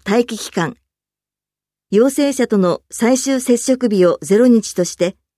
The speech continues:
その翌日から五日間、二日目及び三日目に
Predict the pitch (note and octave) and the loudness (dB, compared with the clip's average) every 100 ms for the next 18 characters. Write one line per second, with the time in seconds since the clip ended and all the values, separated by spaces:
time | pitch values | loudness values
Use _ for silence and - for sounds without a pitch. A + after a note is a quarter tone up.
0 | _ _ _ - A3+ B3+ G3 G3 C4 B3+ | _ _ _ -2 2 2 2 0 2 0
1 | B3+ - G#3 - - F#3+ - A#3+ F#3+ C#3+ | -2 -2 -2 -2 -4 -4 -4 -4 -4 -6
2 | - _ _ _ _ _ - - - C4 | -8 _ _ _ _ _ -20 -14 -4 0
3 | B3 B3 - A3+ G#3+ G3+ - G3+ - C4 | 2 2 2 4 4 2 2 0 0 2
4 | C4 A#3 F#3 G3+ | 4 4 2 0